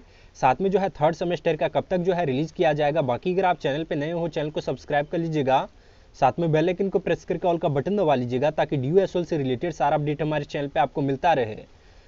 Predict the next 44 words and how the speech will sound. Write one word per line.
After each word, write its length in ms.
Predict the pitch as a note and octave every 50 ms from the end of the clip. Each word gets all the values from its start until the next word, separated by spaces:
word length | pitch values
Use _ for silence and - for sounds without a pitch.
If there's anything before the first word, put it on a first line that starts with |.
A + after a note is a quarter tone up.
| - - -
तो 80 | - D#3
दोस्तों, 280 | D3 D#3+ D#3 - G#3+ G3
फिफ्थ 220 | - E3+ F3 -
सेमेस्टर 480 | - G3 F#3+ F#3+ F3 - - G3 F#3 E3+
के 120 | - F#3+
एडमिट 300 | D#3+ C3 A#2+ D3 F3 E3+
कार्ड 180 | - F3 E3 D3
डाउनलोड 300 | B2+ B2 B2+ C#3+ E3+ F3
करने 260 | - - E3 D3+ E3+ D#3
के 100 | F3 F3
लिए 80 | E3+
आपको 220 | D3 C#3 - - D3
एस 160 | B2 - -
ओ 40 | E3
एल 80 | F3
के 100 | E3 F3+
ऑफिशियल 360 | D3+ - - D3 - - F3
वेबसाइट, 320 | D#3 D#3 C#3+ - D#3+ D#3 D3
जो 120 | C3+ C3+
कि 120 | B2+ F3 D3+
एस 140 | C3+ -
ओ 40 | F3
एल 80 | F3 E3
डॉट 220 | C#3 C3+ C3+ C#3
डी 120 | C3+ B2+ C#3
यू 100 | E3 F3+
डॉट 220 | D#3 D3+ C#3 C#3+
ए 40 | D#3
सी 140 | D3 - D#3
डॉट 240 | C3+ C3 B2+ C3 E3+
इन 100 | D#3+ D#3
है, 40 | C#3+
इस 80 | C3+ -
पे 120 | F#3 F3+
जाना 260 | E3+ D#3+ D#3 D#3+ D#3
है, 120 | D3 D#3+ D#3+
इस 60 | -
पे 120 | - F3+ D#3+
कंटिन्यू 400 | - C#3 C3 B2+ E3 E3 F3 E3
टू 120 | - F3
वेबसाइट 360 | D#3 C#3 - - C#3+ D#3 D3+
पे 100 | - C#3
जाना 240 | D3+ D#3 D3 D3+ D3+
है 200 | C#3 C3 D#3 G3+